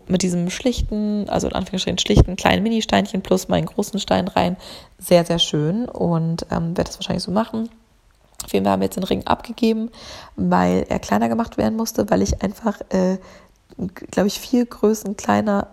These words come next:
gehen musste, als der Ring eigentlich war. Ich habe nämlich anscheinend Ringgröße fünfzig, was ich auch nicht wusste an der linken Hand. Und weil viele von euch auch meinten, ja, man muss aufpassen wegen Sommer und Winter, weil die Hände sich nochmal ändern. Also die, ähm, meinte, dass das eigentlich nicht zu beachten ist, weil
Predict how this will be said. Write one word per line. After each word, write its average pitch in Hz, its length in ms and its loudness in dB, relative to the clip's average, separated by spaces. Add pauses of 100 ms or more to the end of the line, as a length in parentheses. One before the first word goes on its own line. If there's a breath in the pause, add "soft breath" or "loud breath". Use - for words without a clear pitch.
(140)
gehen 196 340 -4
musste, 196 320 -2
als - 240 0
der 202 140 2
Ring 196 200 -2
eigentlich 190 360 -2
war. 185 360 0 (380 loud breath)
Ich - 60 -6
habe - 100 -2
nämlich 190 160 -2
anscheinend 180 300 -2
Ringgröße 180 400 -2
fünfzig, - 680 -4
was 208 160 -2
ich - 120 -2
auch 190 80 0
nicht 185 160 -4
wusste - 280 0
an 226 80 -4
der 226 80 -4
linken 233 360 -8
Hand. 247 240 -8 (440 loud breath)
Und 262 280 -2
weil 214 100 2
viele 214 220 -2
von - 100 -4
euch 208 200 0
auch 196 100 -4
meinten, 202 280 0
ja, 202 140 2
man 202 80 2
muss 202 120 -4
aufpassen - 460 -2
wegen 180 160 0
Sommer 185 280 2
und 185 180 -4
Winter, 185 380 2
weil 190 100 4
die 185 100 2
Hände 170 160 0
sich 180 160 -4
nochmal 175 200 -2
ändern. 196 360 0 (480 loud breath)
Also 175 240 0
die, 190 360 0
ähm, 180 580 -2 (320)
meinte, 180 420 2
dass - 280 -4
das - 260 -4 (300)
eigentlich 175 260 0
nicht - 220 -4
zu 214 60 -12
beachten - 360 0
ist, - 240 -4
weil 175 260 4